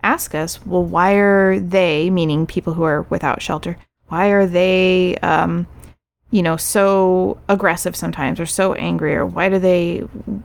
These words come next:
um, behave in ways that are not socially acceptable," basically is the question we're being asked. And the answer is very much the same as why law enforcement,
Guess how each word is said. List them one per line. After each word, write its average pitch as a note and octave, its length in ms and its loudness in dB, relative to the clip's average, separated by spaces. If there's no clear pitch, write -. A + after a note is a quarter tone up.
um, F#3 580 0
behave G3 440 2
in F#3 120 2
ways E3+ 280 2
that F3+ 120 -4
are E3+ 60 0
not G3+ 220 0
socially G#3+ 340 0
acceptable," D#3 640 -2
basically D#3+ 480 -2
is D#3+ 100 -4
the - 100 -8
question E3+ 380 -6
we're E3 80 -2
being D3 240 -6
asked. - 400 -6
And G#3 160 4
the G3+ 100 0
answer D4+ 320 0
is G#3+ 120 2
very G#3 340 2
much A3 240 2
the - 80 -8
same E3 480 -2
as E3 300 -2
why E3+ 280 0
law E3+ 240 2
enforcement, D#3+ 720 2